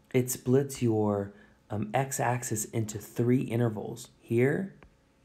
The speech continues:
here, and here. There's three different intervals here, right?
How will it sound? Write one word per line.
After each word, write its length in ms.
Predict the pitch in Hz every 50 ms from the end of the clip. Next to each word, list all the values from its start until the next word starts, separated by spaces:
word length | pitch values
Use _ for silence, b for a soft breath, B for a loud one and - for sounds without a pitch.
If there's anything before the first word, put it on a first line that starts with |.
| _ _
here, 680 | - - - - 135 123 113 107 101 104 110 113 110 - - _ _ _ _ _ _ _ _ _ _ -
and 140 | 110 107 104
here. 440 | 107 117 113 104 98 - - - b b b b b b b -
There's 220 | - 101 - -
three 320 | - - 127 131 143 151 143
different 380 | 123 123 120 - - 110 110 -
intervals 480 | 113 113 117 104 101 101 - - -
here, 340 | - - - - - 131 - _ _ -
right? 260 | - 107 113 139 -